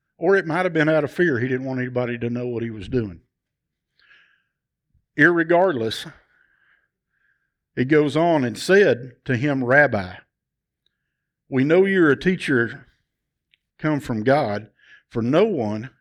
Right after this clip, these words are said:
can do these signs that you do unless God is with him." Now, Rabbi shows some respect, or maybe he's trying to flatter him and butter him up.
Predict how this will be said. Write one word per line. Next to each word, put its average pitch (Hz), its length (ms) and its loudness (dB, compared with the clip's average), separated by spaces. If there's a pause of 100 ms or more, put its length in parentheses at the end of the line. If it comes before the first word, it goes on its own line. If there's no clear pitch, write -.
can 120 200 -2
do 131 160 2
these 120 260 -4
signs 120 640 -4 (440)
that 123 200 -8
you 143 100 -4
do 127 200 0
unless 117 320 -4
God 120 340 0
is 98 140 -4
with 117 240 -4
him." 95 240 -16 (1500)
Now, 120 160 0
Rabbi 147 680 2 (1500)
shows 160 460 0
some 113 180 -6
respect, 175 640 -2 (1500)
or 117 200 -4
maybe 147 320 0
he's 139 180 -6
trying 139 300 0
to 98 60 -8
flatter 143 440 0
him 165 160 0
and 107 160 -2
butter 143 320 2
him 139 160 0
up. 185 320 -2